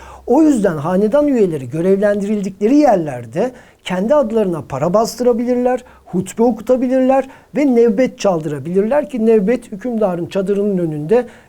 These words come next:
günde, e, beş kez ezan vakitlerinden önce davul çalınması anlamına gelir.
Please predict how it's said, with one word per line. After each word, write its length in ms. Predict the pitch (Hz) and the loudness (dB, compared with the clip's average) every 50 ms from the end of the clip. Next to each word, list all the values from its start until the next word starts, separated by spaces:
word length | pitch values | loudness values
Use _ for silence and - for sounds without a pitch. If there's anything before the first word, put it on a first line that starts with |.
| _ - | _ -6
günde, 540 | 147 170 208 196 190 185 202 220 240 247 233 - | -2 0 0 2 2 4 4 4 2 0 -4 -8
e, 300 | 170 160 160 151 143 147 | -8 -6 -6 -4 -2 0
beş 240 | 220 254 214 - - | 0 0 0 -2 -4
kez 220 | 190 165 139 131 | -4 -4 -4 -6
ezan 440 | - 185 165 190 214 214 196 190 190 190 - _ _ _ _ _ _ - | -6 -4 -2 0 0 0 0 -2 -4 -6 -10 _ _ _ _ _ _ -14
vakitlerinden 720 | 160 156 147 - 160 - - 165 147 143 147 139 131 127 123 - | -12 -12 -10 -10 -12 -12 -10 -10 -10 -8 -10 -10 -10 -10 -6 -2
önce 380 | 185 190 185 190 277 214 160 | -2 0 0 0 -2 -2 2
davul 340 | 160 185 208 247 247 202 - | 2 4 4 4 2 0 -2
çalınması 560 | - 180 170 151 151 143 139 139 - - 156 | -4 -6 -4 -4 -6 -6 -8 -10 -10 -10 -10
anlamına 440 | 135 151 151 147 143 127 123 113 113 | -8 -8 -8 -8 -8 -10 -10 -12 -10
gelir. 360 | 113 - 165 190 226 262 247 | -4 -2 0 2 2 0 -2